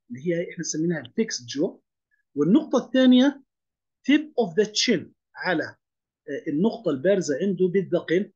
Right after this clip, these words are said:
هاي اللي هي الموفابل جو على الماندبل، وهدول النقطتين اللي احنا بدنا نعتمدهم لقياس الفيرتيكال دايمنشن اوف اوكلوجن في حاله اطباق الاوكلوجن ريمز،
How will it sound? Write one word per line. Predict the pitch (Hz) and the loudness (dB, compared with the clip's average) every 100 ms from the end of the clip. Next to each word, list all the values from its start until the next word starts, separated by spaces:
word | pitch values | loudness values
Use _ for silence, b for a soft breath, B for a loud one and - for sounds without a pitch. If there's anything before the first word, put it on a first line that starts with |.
| _ - | _ -6
هاي | 190 202 214 | 0 0 0
اللي | 151 131 190 | -8 -4 -4
هي | |
الموفابل | 180 208 151 127 120 113 | 0 0 -2 -4 -6 -6
جو | 147 160 | -6 -8
على | 107 | -6
الماندبل، | 110 127 120 131 240 - _ _ _ | -6 -4 -4 -2 -2 -4 _ _ _
وهدول | 269 151 233 302 | -14 -2 2 4
النقطتين | 277 277 247 - 247 247 262 - _ _ 190 | 4 2 -2 -2 2 2 2 -2 _ _ -4
اللي | 175 - 277 | -2 -4 -6
احنا | - 220 190 | -6 -4 -4
بدنا | 233 196 170 | -6 -4 -4
نعتمدهم | 170 208 214 147 120 131 | -6 -4 -4 -4 -10 -6
لقياس | 185 202 170 117 - - 127 | -6 -2 -6 -6 -14 -12 -6
الفيرتيكال | 143 190 180 - 127 | 2 2 2 -12 -10
دايمنشن | 120 143 175 175 254 214 - | -8 -4 -4 -4 -8 -12 -10
اوف | 220 - - | -12 -10 -14
اوكلوجن | - 165 147 143 | -8 0 0 0
في | - | -8
حاله | - 190 123 - | -4 -2 -2 -10
اطباق | _ 170 147 - 123 | _ 0 0 0 -6
الاوكلوجن | 127 - 190 165 131 | -6 -4 -2 0 -2
ريمز، | 110 139 262 349 - | -2 2 4 4 -2